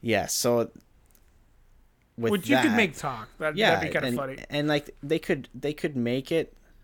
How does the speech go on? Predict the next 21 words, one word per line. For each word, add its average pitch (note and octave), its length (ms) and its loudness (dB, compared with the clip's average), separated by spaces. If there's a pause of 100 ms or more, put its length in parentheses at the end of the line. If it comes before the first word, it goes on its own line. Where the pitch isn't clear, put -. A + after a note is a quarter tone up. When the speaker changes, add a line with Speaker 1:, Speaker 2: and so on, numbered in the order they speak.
(400)
Speaker 1:
less G#2 540 -4
realistic. C#3+ 880 -4 (1900)
Uh, G2+ 360 -2
like, A#2 240 -6 (1300)
more A2 320 0
of A2 100 -4
a G2 400 2
cartoony A2+ 600 -4
kind A2 240 -4
of G2+ 80 -4
face, - 580 -4 (500)
but G#2+ 120 -2
still G#2 280 0
look G2 140 -4
like G#2+ 160 -2
a F#2+ 60 -4
llama. G2 520 -4 (800)
Speaker 2:
What B3+ 240 -8
was A4 200 -2
that? B3+ 480 -2 (260)
<sighs> - 40 -16